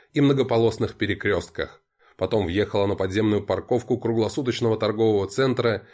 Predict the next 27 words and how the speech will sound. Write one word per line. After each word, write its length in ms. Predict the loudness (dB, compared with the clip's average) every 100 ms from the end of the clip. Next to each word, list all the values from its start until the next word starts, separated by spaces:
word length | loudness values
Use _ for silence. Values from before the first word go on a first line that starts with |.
| _
и 100 | -10
через 280 | -2 0 0
пять 200 | 0 0
минут 280 | 2 2 2
вернулась 500 | 0 2 2 0 -2
наверх. 540 | -2 0 -2 -4 -12 _ _ _
Нажав 300 | -2 0 0
на 120 | 0 -2
паузу, 400 | 0 0 0 0
Андрей 340 | 0 -2 0
увеличил 480 | 0 0 0 -2 -4
кадр 300 | -2 0 0
и 160 | 0 -2
заметил, 440 | 0 0 2 0
что 180 | 0 2
внутри 320 | 2 0 -2
был 180 | 0 0
только 380 | 0 -2 -2 -2
водитель. 600 | -2 -4 -6 -4 -6 -10 _ _ _ -4
«Облом!» 760 | -2 2 4 4 2 -2 -8 _ _
Илья 300 | -4 2 4
размял 360 | 4 2 2 2
ладонью 440 | 2 0 0 0
шею 420 | -2 0 2 2 0
и 120 | -2
обиженно 480 | 0 0 0 0 -2
хмыкнул. 680 | -4 -4 -4 -4 -4 -6